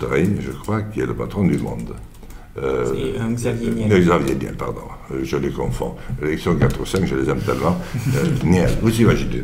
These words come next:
Speaker 1: il est en tôle il y a dix ans, il épouse la fille du plus grand,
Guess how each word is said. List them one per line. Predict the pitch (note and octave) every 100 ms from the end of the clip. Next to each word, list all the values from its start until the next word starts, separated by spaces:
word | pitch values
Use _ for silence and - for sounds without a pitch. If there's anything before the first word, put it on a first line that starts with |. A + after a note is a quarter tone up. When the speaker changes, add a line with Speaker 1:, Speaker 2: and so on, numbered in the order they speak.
| A2+
Speaker 1:
il |
est | A#2+ -
en | F2+
tôle | F2 D#2 B1+
il |
y |
a | A#1+
dix | E2 F2
ans, | A2+ A#2+ A2
il | E2
épouse | D2+ E2 D2+ C2+ B1+
la | B1
fille | - D2 B1+
du | B1
plus | A#1 A#1 C2+ C2+
grand, | C#2+ C#2